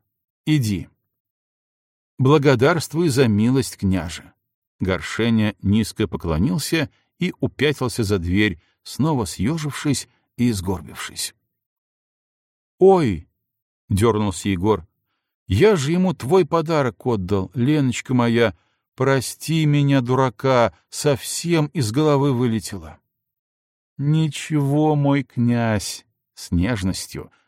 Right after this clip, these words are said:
двумя руками опять подняла перед собой грамоту княгиня. «Он был достоин. Был бы при мне кошель золотом,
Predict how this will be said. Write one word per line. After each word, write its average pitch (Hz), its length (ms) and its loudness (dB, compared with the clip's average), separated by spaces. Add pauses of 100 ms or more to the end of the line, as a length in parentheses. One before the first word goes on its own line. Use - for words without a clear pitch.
(100)
двумя 95 380 0
руками 123 600 -2 (280)
опять 139 540 -4
подняла 87 480 -2
перед 98 240 -6
собой 95 420 -2
грамоту 92 500 -2
княгиня. 78 680 -6 (460)
«Он 170 300 -2
был 151 220 -2
достоин. 92 840 -2 (460)
Был 202 320 0
бы 151 160 0
при 131 160 -4
мне 151 300 0
кошель 170 540 -2
золотом, 127 560 -2